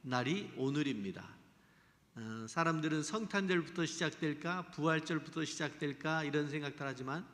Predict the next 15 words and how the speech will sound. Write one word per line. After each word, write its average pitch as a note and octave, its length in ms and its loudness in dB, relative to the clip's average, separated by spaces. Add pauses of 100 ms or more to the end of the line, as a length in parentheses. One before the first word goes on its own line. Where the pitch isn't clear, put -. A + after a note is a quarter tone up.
(360)
교회 C#3+ 340 4
절기상으로는 C#3+ 1120 0 (460)
예수님의 D#3+ 580 4
오심을 D3+ 800 2
기다리는 C#3 760 0
대강절부터 C#3 840 2
시작되어지는 A2 800 -2
거예요. F2+ 160 -8 (420)
그래서 D3 500 0 (760)
금년은 E3 760 4
대강절이 D3+ 640 4
십이월 F3+ 600 4
첫째 F#3 400 -2
주일 D3 260 2
오늘이지만, D3 840 2